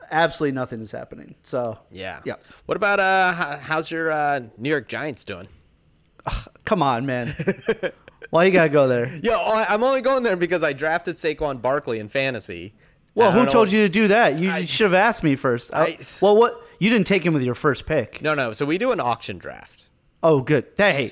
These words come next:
Speaker 2: Okay.
Speaker 1: that's what we do. That is the true, like, way you should do it.
Speaker 2: The, n-, never
Speaker 1: Like
Speaker 2: again. Eh, only the auction draft.
Speaker 1: Auction draft is the best 'cause it levels the playing field
Speaker 2: It
Speaker 1: and
Speaker 2: levels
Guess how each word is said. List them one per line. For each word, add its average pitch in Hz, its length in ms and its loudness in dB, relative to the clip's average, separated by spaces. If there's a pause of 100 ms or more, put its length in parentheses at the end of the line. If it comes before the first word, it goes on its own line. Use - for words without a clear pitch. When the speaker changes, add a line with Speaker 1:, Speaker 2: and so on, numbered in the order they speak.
Speaker 2:
Okay. 143 240 -2 (260)
Speaker 1:
that's 208 220 0
what 208 140 6
we 170 160 4
do. 120 260 0 (340)
That 220 260 6
is 202 360 4
the 160 100 0
true, 151 680 2
like, 135 300 0
way 135 260 2
you 123 180 -4
should 117 260 -8
do 113 200 -8
it. - 200 -14
Speaker 2:
The, - 160 -6
n-, 180 200 -14 (160)
never 202 480 0
Speaker 1:
Like 151 80 0
Speaker 2:
again. 147 200 0 (280)
Eh, 180 180 0
only 233 360 0
the 151 120 -2
auction 101 320 -6
draft. - 380 -20 (600)
Speaker 1:
Auction 226 360 4
draft 175 280 4
is 147 140 -4
the 165 80 0
best 180 400 0 (220)
'cause 226 160 0
it 240 100 4
levels 240 340 4
the 202 100 2
playing 180 320 2
field 117 280 -2
Speaker 2:
It 123 60 -16
Speaker 1:
and 151 100 -6
Speaker 2:
levels 175 200 4